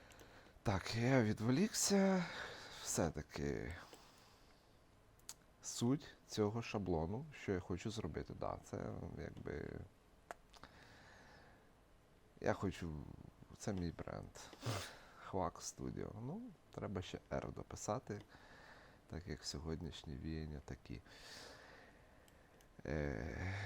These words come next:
шаблон хочу зробити максимально простий, щоб він не був перевантажений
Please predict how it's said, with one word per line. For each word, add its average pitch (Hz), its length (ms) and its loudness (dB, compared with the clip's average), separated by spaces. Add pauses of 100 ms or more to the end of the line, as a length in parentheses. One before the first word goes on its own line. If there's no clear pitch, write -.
(280)
шаблон 120 440 8
хочу 107 300 4
зробити 98 360 4
максимально 113 460 2
простий, 85 500 2
щоб 85 200 -2
він 95 160 0
не 95 80 2
був 95 240 2 (100)
перевантажений 87 1800 8